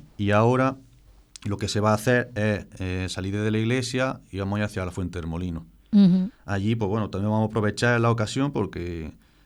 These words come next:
Speaker 1: estas dos imágenes se van a encontrar por primera vez allí en la Fuente del Molino. También tendrá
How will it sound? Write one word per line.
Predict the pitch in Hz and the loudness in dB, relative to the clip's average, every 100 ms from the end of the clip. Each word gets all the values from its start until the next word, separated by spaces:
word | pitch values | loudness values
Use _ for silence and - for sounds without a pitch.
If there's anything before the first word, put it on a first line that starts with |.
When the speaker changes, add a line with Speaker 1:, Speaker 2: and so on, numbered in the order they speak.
| - | -10
Speaker 1:
estas | - 101 | -4 0
dos | 104 | 2
imágenes | 104 120 117 110 | 2 2 2 0
se | |
van | 98 | 0
a | 98 | -2
encontrar | 92 90 104 | -4 -4 -6
por | 87 | -6
primera | 90 98 101 | -6 -4 -2
vez | 101 101 | -2 -2
allí | 104 | -2
en | |
la | 98 | -2
Fuente | 107 107 107 | -2 -2 -2
del | 107 | -2
Molino. | 117 143 151 175 160 - | 0 0 -2 -4 -8 -10
También | 87 90 | -8 -6
tendrá | 90 90 92 92 | -4 -2 -2 -4